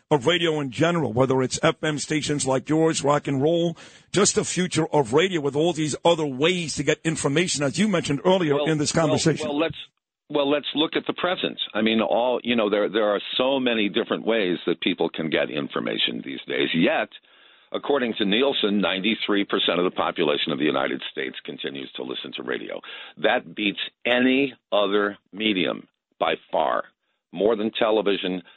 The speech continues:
Speaker 2: more than the internet. Ninety-three percent of the population of the United States listens to radio.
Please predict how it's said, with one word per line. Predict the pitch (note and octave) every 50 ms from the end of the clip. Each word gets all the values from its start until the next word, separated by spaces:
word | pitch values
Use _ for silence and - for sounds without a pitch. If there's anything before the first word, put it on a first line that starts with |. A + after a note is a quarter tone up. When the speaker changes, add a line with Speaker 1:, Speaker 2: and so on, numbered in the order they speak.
| _ -
Speaker 2:
more | - E2+ E2 F#2 F2
than | E2+ E2+
the | E2+ D#2+
internet. | D#2 E2+ D#2 C#2+ - C2+ C2+ B1+ C2+ - - _ - _ -
Ninety-three | E2+ E2+ F#2 F#2 A2 A#2+ B2 A2 A#2+ A2+ G#2+ - - G2+ F#2+ F#2
percent | - - G2+ F2 - - D#2+ B1+ A1+ - - - - -
of | - A#1+ A1+
the | A1+ -
population | - - D#2+ E2 - - D#2+ C#2+ C#2+ C2+ C2 - - B1+ A#1+ -
of | - E2 D#2+
the | D2+ F2+
United | E2+ D#2+ D#2 C2+ C#2+ C#2 C#2 - -
States | - - C2 A#1+ - - - - - - - - -
listens | - D2+ D#2 D#2 E2 D#2+ D2+ -
to | - D#2+
radio. | C#2+ C2 A#1 G1+ G1+ G1+ G1+ G1+